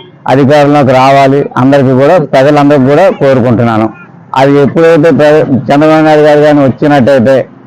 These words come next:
మన రాష్ట్రం అభివృద్ధి చెందుతుందనేసి నేను మనస్ఫూర్తిగా కోరుకుంటున్నాను. ఈ ఇంత-, మాకైతే ఇంత అలాగా పరిపాలన నచ్చ-, నచ్చలేదు. అదే మనకు చంద్రబాబు నాయుడు గారు వస్తే అభివృద్ధి అనేది ఉంటుంది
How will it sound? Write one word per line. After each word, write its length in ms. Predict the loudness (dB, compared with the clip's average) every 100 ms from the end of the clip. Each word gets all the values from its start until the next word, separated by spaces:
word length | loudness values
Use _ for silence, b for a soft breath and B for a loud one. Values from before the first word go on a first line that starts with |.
| -6
మన 160 | -2 0
రాష్ట్రం 480 | 0 0 -2 0
అభివృద్ధి 440 | 0 0 0 -2 -2
చెందుతుందనేసి 680 | 0 0 0 0 -2 -4 -4 -10 -4
నేను 200 | -2 0
మనస్ఫూర్తిగా 640 | 0 -2 -4 -2 0 0
కోరుకుంటున్నాను. 840 | 0 -2 -2 0 -2 -2 -2 -4 -6 -12 -20 -20 -14 -4
ఈ 40 |
ఇంత-, 380 | 0 0 0 0
మాకైతే 640 | 0 0 0 0 0 0
ఇంత 180 | 0 2
అలాగా 260 | 2 2 0
పరిపాలన 500 | 0 0 0 0 0
నచ్చ-, 200 | -2 -2
నచ్చలేదు. 540 | -2 -2 -2 0 -2 -6 -14 -20 -18 -18 -18 -18 -16 -16 -8 -4
అదే 240 | 0 0
మనకు 320 | 2 0 0
చంద్రబాబు 540 | 0 0 0 0 0 2
నాయుడు 220 | 0 2
గారు 240 | 2 0
వస్తే 300 | -2 -2 -2
అభివృద్ధి 500 | 0 0 0 0 0
అనేది 280 | 0 0 0
ఉంటుంది 440 | 0 0 0 -2